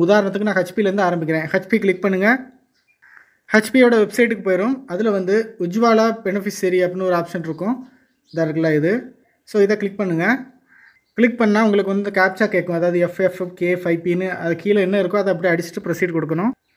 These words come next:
கொடுத்துட்டு நீங்க வந்து ஸ்டேட்டு, தமிழ்நாடு, டிஸ்ட்ரிக்ட் வந்து நீங்க என்ன மாவட்டமோ அதை சூஸ் பண்ணிட்டீங்கன்னா, அதுல யா-, யார் யாருன்னா அந்த லிஸ்ட்ல இருக்கிறாங்களோ எல்லாரோட பேரும் வந்துரும். நெக்ஸ்ட், நெக்ஸ்ட்னு கொடுத்து பார்த்துக்கலாம். But இதுனா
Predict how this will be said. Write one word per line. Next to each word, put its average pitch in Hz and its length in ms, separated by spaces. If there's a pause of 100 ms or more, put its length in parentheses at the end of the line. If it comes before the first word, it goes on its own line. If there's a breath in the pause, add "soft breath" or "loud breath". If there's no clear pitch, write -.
(360)
கொடுத்துட்டு 254 440
நீங்க 214 240
வந்து 196 240
ஸ்டேட்டு, 226 560 (340)
தமிழ்நாடு, 208 800
டிஸ்ட்ரிக்ட் 180 480
வந்து 202 140
நீங்க 202 160
என்ன 190 160
மாவட்டமோ 185 400
அதை 180 200
சூஸ் 202 220
பண்ணிட்டீங்கன்னா, 170 640 (1040 loud breath)
அதுல 170 340
யா-, 175 280
யார் 190 200
யாருன்னா 214 280
அந்த 190 400
லிஸ்ட்ல 175 240
இருக்கிறாங்களோ 190 560
எல்லாரோட 190 500
பேரும் 180 300
வந்துரும். 170 360 (1200 loud breath)
நெக்ஸ்ட், 254 200
நெக்ஸ்ட்னு 233 380
கொடுத்து 214 260
பார்த்துக்கலாம். 160 460 (480)
But 180 60
இதுனா 175 260